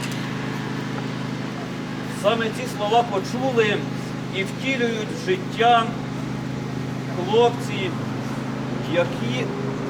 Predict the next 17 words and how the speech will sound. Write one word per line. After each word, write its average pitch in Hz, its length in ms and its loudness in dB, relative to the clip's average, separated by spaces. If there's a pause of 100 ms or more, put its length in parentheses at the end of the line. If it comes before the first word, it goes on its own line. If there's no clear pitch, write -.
(280)
захищають 214 760 0
нас 185 120 2 (140)
з - 40 0
вами, 160 260 6 (960)
які - 300 -2
захищають 160 560 0 (100)
мир 160 120 2
і 139 260 -2
спокій - 460 0 (480)
і 165 40 -2
вторгнення 214 840 2 (100)
зовнішнього 196 560 -2 (100)
ворога - 480 2 (760)
до 139 60 -2 (100)
нашої 156 340 0
держави. 139 460 4 (960)
Ці - 80 -4